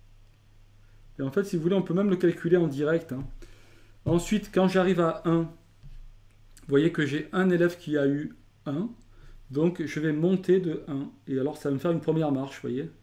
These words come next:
Ça fait une première marche. Et puis après, j'ai encore un élève qui a eu deux. Donc, je vais rester ici au même niveau jusqu'à arriver à la cote. Hein, xi, c'est les cotes,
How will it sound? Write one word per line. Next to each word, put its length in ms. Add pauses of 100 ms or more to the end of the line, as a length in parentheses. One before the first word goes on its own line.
Ça 200
fait 120
une 60
première 300
marche. 460 (720)
Et 80
puis 160
après, 240
j'ai 80
encore 300
un 100
élève 440
qui 140
a 60
eu 120
deux. 300 (380)
Donc, 120
je 120
vais 100
rester 300
ici 520
au 60
même 180
niveau 440 (200)
jusqu'à 380
arriver 260
à 60
la 100
cote. 420 (180)
Hein, 220
xi, 300
c'est 140
les 120
cotes, 300